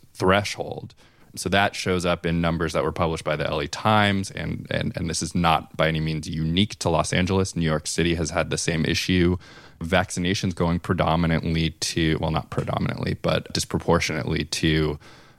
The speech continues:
white Angelinos, to basically everybody but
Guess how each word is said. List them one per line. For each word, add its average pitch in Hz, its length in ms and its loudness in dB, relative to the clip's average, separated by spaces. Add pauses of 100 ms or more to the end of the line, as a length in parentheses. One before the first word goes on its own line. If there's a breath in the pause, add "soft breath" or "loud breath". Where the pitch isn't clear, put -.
(120 loud breath)
white 87 360 2
Angelinos, 85 1160 0
to 80 560 0 (480)
basically - 460 2
everybody 82 1000 -2
but 80 400 2